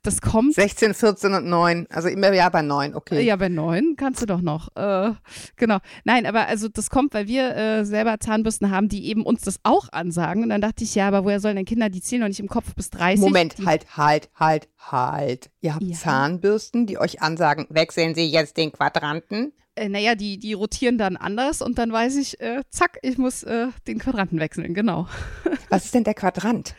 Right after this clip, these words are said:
Speaker 1: Ach so, der Quadrant,
Speaker 2: <laughs>
Speaker 1: äh, das ist, äh, quasi rechts unten, rechts, äh, oben,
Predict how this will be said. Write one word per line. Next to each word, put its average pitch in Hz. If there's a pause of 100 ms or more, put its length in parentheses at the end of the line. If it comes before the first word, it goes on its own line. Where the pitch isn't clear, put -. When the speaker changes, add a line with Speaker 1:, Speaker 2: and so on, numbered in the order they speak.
(440)
Speaker 1:
Ach -
so, 381 (220)
der 262
Quadrant, 320
Speaker 2:
<laughs> -
Speaker 1:
äh, 269 (200)
das 254
ist, -
äh, 233
quasi 233
rechts 233
unten, 277
rechts, -
äh, 214
oben, 254